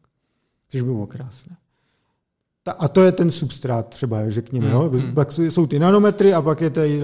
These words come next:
Speaker 1: ty jiný technologie. No, ale samozřejmě se začaly ozývat státy jako Německo a další, eh, řekněme, zlobovaný jejich průmyslem, logicky, pač to živí ty země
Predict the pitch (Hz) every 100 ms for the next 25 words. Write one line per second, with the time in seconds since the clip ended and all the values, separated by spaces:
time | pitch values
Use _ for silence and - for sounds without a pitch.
0 | 135 143 131 131 170 - - 139 127 120
1 | 110 - 135 - _ _ _ _ _ _
2 | _ _ _ _ _ _ - 156 160 95
3 | - - _ _ _ 180 170 156 147 196
4 | 262 - - 170 180 165 180 180 175 160
5 | 165 - 165 160 151 156 160 - 156 147
6 | 147 151 143 127 117 117 117 - 127 110
7 | 117 - 123 120 113 - 120 127 - 156
8 | 120 113 - - 160 143 135 120 151 143
9 | 156 151 151 147 147 143 131 120 117 110
10 | 123 123 135 117 113 110 - - 113 156
11 | - 113 - - 104 113 110 113 123 107
12 | 107 101 101 107